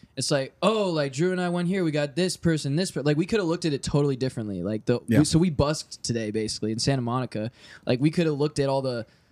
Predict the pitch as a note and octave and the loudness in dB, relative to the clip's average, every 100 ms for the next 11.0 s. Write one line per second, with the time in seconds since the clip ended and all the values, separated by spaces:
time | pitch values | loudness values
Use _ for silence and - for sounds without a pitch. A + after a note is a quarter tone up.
0 | _ _ A#2 C3 D3 - B2+ B2 G#2+ - | _ _ -2 0 0 -2 -2 -4 -6 -16
1 | _ - B2 A#2+ C3 A#2 A2+ A2+ A#2+ B2+ | _ 2 2 0 -4 -4 -4 -2 -2 -2
2 | B2 A#2+ A#2+ - A#2+ A2+ A#2+ F2+ A#2 - | -2 -4 -4 -4 -4 0 2 2 -4 -14
3 | - C#3 C#3+ C3 B2 _ _ _ _ _ | -2 0 2 -2 -6 _ _ _ _ _
4 | - D#3+ C#3 C3+ C3 G#2 B2 C3 A#2 A2+ | -2 0 0 -4 -4 -4 -4 -2 -4 -4
5 | A2 A2 A2+ G#2+ A2+ - B2+ G2+ A#2+ A#2+ | -6 -6 -6 -4 -4 -2 -4 -2 -4 -4
6 | A2 A2 G#2+ G2+ - A2 A2 G#2+ G2 A#2+ | -6 -6 -6 -8 -6 -6 -4 -6 -6 -4
7 | A2+ G#2+ A2 G#2+ A2 A2 G#2+ - A2+ A2 | -4 -6 -8 -8 -6 -4 -6 -8 -8 -6
8 | G#2+ - - B2 A#2+ - C3 B2 A#2+ A2 | -6 -8 -6 -4 -4 -4 -6 -6 -8 -10
9 | - A2+ A2 A2+ A2+ G#2+ G2+ - A2+ G#2+ | -14 -12 -8 -6 -6 -6 -8 -6 -4 -4
10 | G#2 - - - _ - C3+ C3+ B2 A2 | -8 -10 -18 -20 _ -4 -2 -2 -6 -10